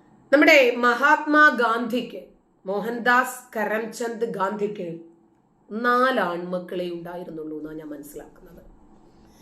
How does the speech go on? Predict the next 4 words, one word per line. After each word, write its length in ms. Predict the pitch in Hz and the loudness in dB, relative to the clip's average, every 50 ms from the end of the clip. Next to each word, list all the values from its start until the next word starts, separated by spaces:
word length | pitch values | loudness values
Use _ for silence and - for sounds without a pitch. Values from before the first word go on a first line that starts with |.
| _ - - - - - - _ _ _ _ - - _ _ _ _ - | _ -20 -20 -20 -20 -20 -20 _ _ _ _ -20 -20 _ _ _ _ 2
ഹരിലാൽ, 840 | - 247 254 269 269 302 302 294 311 311 311 311 311 302 302 294 - - - - _ _ _ _ _ _ _ _ | 6 8 8 8 8 8 8 8 8 8 8 8 6 4 0 -4 -6 -10 -16 -20 _ _ _ _ _ _ _ _
മണിലാൽ, 1040 | 196 208 214 220 240 254 254 269 285 294 294 294 294 294 285 285 277 277 277 277 - - - _ _ _ _ _ _ - 185 | -8 -6 -2 0 2 2 2 2 2 0 2 4 4 6 6 6 6 4 0 -4 -10 -14 -20 _ _ _ _ _ _ -12 -10
രാംദാസ്, 960 | 190 196 226 240 262 294 302 294 294 277 285 277 277 277 269 - - - - - _ _ _ _ _ _ | -6 -2 0 2 2 2 2 2 4 6 6 6 6 6 4 0 -4 -12 -16 -20 _ _ _ _ _ _
ദേവദാസ്. 640 | 185 220 247 233 214 190 190 185 - - - - - | 0 2 2 2 0 -2 -4 -6 -8 -12 -20 -20 -20